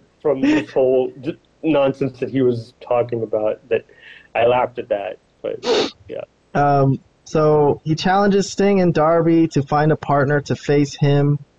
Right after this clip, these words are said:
Speaker 2: and Sammy and Minoru Suzuki at Forbidden Door. So that's gonna be the little,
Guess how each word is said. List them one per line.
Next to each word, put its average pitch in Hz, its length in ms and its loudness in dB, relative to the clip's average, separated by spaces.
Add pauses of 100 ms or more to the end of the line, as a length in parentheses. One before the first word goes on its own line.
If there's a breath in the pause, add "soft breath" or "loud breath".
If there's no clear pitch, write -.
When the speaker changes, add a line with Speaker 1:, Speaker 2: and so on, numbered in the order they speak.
(140)
Speaker 2:
and 127 180 0
Sammy 127 560 0 (260)
and 123 200 0
Minoru 127 380 2
Suzuki 131 800 0 (100)
at - 300 -2
Forbidden 127 400 0
Door. 120 420 -4
So 127 220 -2
that's 127 240 -2
gonna 127 220 0
be 127 280 -2 (280)
the 139 100 2
little, 156 360 2